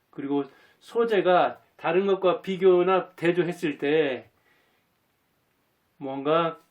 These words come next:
그 이야기거리가 풍성하다면, 그런데 그게 알맹이라면 좋을 거 아니냐, 그런 이야기를 하는 거죠. 그리고 쉽게 전달해야 된다.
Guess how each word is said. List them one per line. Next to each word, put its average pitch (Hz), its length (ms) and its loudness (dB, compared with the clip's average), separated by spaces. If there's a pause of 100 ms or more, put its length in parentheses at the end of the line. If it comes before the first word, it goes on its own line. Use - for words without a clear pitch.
(180)
그 139 160 -8
이야기거리가 139 1080 -2 (500)
풍성하다면, 170 1000 -2 (480)
그런데 170 300 -4
그게 180 200 -2
알맹이라면 151 920 0 (640)
좋을 139 300 -12
거 156 120 -4
아니냐, 151 380 -4
그런 120 180 -10
이야기를 117 260 -16
하는 120 140 -16
거죠. - 200 -20 (140)
그리고 180 220 -6
쉽게 311 680 -6
전달해야 131 540 -12
된다. 120 280 -20